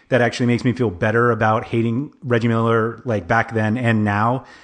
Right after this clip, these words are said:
is that he's, like, easily the worst, uh, color commentator, like, on doing any s-, like, uh, basketball, like he does N B A. And when they bring him in for the N C A A tournament, he is, like, s-, he is horrific.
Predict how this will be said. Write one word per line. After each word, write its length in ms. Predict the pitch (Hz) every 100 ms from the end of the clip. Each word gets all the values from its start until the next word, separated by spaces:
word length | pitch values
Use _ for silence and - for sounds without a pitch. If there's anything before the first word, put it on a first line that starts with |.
| - -
is 200 | 123 107
that 320 | 113 123 -
he's, 180 | 131 120
like, 200 | 110 -
easily 380 | 156 139 127 120
the 100 | 110
worst, 500 | 104 117 117 - - - _ _ _ - -
uh, 220 | 165 120
color 240 | 110 131 120
commentator, 480 | 120 117 110 113 110
like, 220 | 101 - -
on 400 | 123 113 110 127 - 151
doing 300 | 127 131 131
any 320 | 143 131 127 120 - - _ _ -
s-, 160 | - - 95
like, 300 | 131 107 120
uh, 220 | 107 101
basketball, 480 | 90 110 - 113 113
like 160 | 104
he 80 | 107
does 160 | 117 113
N 100 | 110
B 100 | 110
A. 220 | 107 123
And 320 | 117 110 104 - -
when 120 | 123 123
they 100 | 117
bring 200 | 127 135
him 80 |
in 160 | 120 120
for 140 | -
the 160 | 110 110
N 100 | 110
C 100 | 127
A 40 |
A 40 | 107
tournament, 460 | - 113 104 95 - - - -
he 140 | 135
is, 100 | 120
like, 240 | 123 104 - _
s-, 360 | - - - -
he 140 | 139
is 120 | 143 - -
horrific. 680 | - 131 143 131 92 -